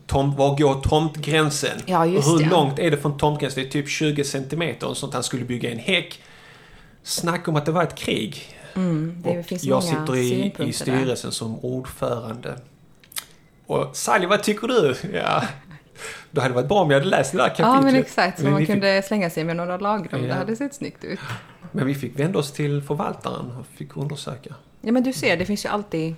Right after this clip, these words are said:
Speaker 2: folk som, som vet, som Allah säger i Koranen, och fråga de som, eh, de som vet, om ni inte
Speaker 1: Precis.
Speaker 2: kan.
Speaker 1: Om du inte vet, fråga
Speaker 2: Mm.
Speaker 1: de som vet.
Speaker 2: Mm, precis.
Speaker 1: Men du hade valt en, en vers ur Koranen.
Speaker 2: Eh,
Speaker 1: Tänkte om du
Speaker 2: ja.
Speaker 1: ville läsa den.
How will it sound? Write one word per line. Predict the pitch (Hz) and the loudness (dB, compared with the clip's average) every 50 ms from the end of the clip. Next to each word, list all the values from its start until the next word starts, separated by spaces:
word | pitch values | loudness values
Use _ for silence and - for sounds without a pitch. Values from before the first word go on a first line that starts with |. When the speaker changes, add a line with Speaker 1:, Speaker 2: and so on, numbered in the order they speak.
| - | -10
Speaker 2:
folk | - - - 277 190 170 170 - | -10 -4 -2 0 0 -2 -4 -6
som, | - - 190 190 190 196 196 | -6 -6 -4 -4 -6 -8 -8
som | - - 220 240 | -4 -2 0 2
vet, | 233 160 160 - | 2 0 0 -2
som | 185 165 | -6 -6
Allah | 175 190 190 196 | -6 -4 -4 -6
säger | 185 - - 185 180 | -6 -4 -4 -4 -4
i | 175 | -4
Koranen, | 170 - 190 180 170 160 156 147 147 160 160 | -4 -2 -2 0 0 0 -2 -4 -6 -8 -10
och | 175 - | -10 -10
fråga | - - 180 185 180 170 165 156 156 | -8 -4 -4 -4 -2 -2 -4 -4 -4
de | 165 170 160 160 | -4 -4 -4 -6
som, | - - 156 151 156 156 156 - - - - - - - - - - - - | -6 -6 -6 -6 -8 -8 -10 -12 -18 -20 -20 -20 -20 -20 -20 -20 -20 -14 -10
eh, | 165 156 151 | -8 -6 -6
de | 156 175 170 165 | -6 -6 -8 -6
som | - 165 165 165 | -6 -8 -6 -6
vet, | 170 - 160 - - - - - - | -6 -8 -8 -12 -16 -20 -20 -14 -8
om | 160 | -6
ni | 165 165 156 156 | -4 -4 -4 -4
inte | 165 175 | -4 -4
Speaker 1:
Precis. | - - - - | -6 -6 -6 -6
Speaker 2:
kan. | - - - | -8 -4 0
Speaker 1:
Om | 147 139 | 2 2
du | 147 | 2
inte | 170 165 165 | 2 2 -2
vet, | 160 185 180 180 175 | -4 -2 -4 -4 -6
fråga | - - 160 165 | -8 -8 -4 0
Speaker 2:
Mm. | 147 143 | 2 2
Speaker 1:
de | 143 147 143 | 2 2 0
som | 143 - 151 139 | 0 -2 -2 -2
vet. | 139 139 139 - - - - | -2 -4 -4 -6 -10 -10 -6
Speaker 2:
Mm, | 208 226 233 226 208 202 - - - | -4 -4 -4 -4 -8 -10 -14 -18 -12
precis. | - 190 151 - 220 226 233 - - - - - - - - | -10 -10 -8 -8 -8 -8 -8 -10 -12 -16 -18 -20 -20 -18 -2
Speaker 1:
Men | - 165 | 0 4
du | 160 208 | 4 6
hade | 214 214 208 | 4 4 2
valt | 196 247 233 202 - - | 4 4 2 2 2 0
en, | 180 180 175 175 170 - | 0 0 0 0 -2 -2
en | 165 160 160 165 160 | -2 0 0 0 -2
vers | 151 208 - 143 - - | -2 -4 -4 -6 -4 -4
ur | 151 143 | -4 -6
Koranen. | 143 - 214 247 247 - - - 127 - 113 - - - _ - - - - - _ _ - - - - | -4 -4 -4 -2 -2 -2 -2 -4 -8 -10 -10 -14 -18 -20 _ -20 -20 -20 -20 -20 _ _ -20 -20 -6 -2
Speaker 2:
Eh, | 196 196 190 185 | 0 2 2 2
Speaker 1:
Tänkte | 185 180 190 | 2 2 2
om | 202 | 2
du | 214 233 | 2 4
Speaker 2:
ja. | 247 | 4
Speaker 1:
ville | 262 - 165 | 4 4 4
läsa | 156 170 175 190 - - | 4 4 2 2 0 -2
den. | 196 190 139 113 | -2 -2 -2 -4